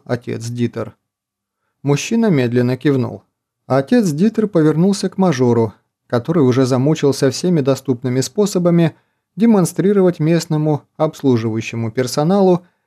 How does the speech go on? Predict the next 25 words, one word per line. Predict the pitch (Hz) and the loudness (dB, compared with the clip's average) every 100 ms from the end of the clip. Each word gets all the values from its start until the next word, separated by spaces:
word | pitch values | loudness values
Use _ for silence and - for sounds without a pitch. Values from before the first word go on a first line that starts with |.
| _ | _
что | - - 113 | -12 -4 -2
он | 120 | 0
находится | 117 - 123 117 117 113 | -2 -2 -2 -2 -4 -6
на | 110 | -6
грани – | 113 147 143 104 98 _ _ _ _ | -2 -2 -2 -4 -10 _ _ _ _
и | - | -2
вот-вот | 190 196 170 190 | 0 0 2 0
взорвется | 175 135 143 143 196 202 170 | 2 2 2 2 0 0 -4
и | - | 0
устроит | 143 139 - 190 180 - | 0 -2 -2 0 0 0
тут | 165 | -4
всем, | - - 190 208 143 | -4 -8 0 0 0
кто | - 120 | -4 -6
еще | 113 - 117 | -6 -4 -4
не | 120 | -4
понял, | 120 190 170 110 | -2 0 0 -2
с | - | -6
кем | - 113 110 | -2 -2 -2
имеет | 113 113 110 | -2 -2 -4
дело | 120 190 196 185 156 | -2 2 2 0 0
в | |
его | 165 170 165 | 0 2 2
лице, | 160 156 - 156 151 _ _ _ _ | 2 -2 0 0 0 _ _ _ _
неслыханный | 214 190 - 120 117 120 113 110 110 | 2 2 2 -2 0 -2 -2 -4 -6
скандал. | - - 131 120 95 | -6 -2 0 0 -2